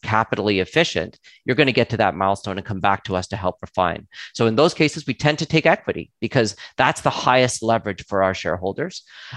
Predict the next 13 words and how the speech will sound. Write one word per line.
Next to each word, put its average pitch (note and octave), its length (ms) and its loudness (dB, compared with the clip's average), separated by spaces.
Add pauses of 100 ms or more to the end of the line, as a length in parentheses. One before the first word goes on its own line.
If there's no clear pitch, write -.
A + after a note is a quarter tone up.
Um, A2+ 380 4 (300)
and C3 380 4
an A#2+ 100 2
N A#2 160 2
S - 160 -4
R C3+ 240 4
because A2+ 640 -2
we A2+ 300 2
have A2 240 2
the G#2 100 0
ability B2 520 2
now, G2+ 440 0 (320)
uh, G2+ 360 4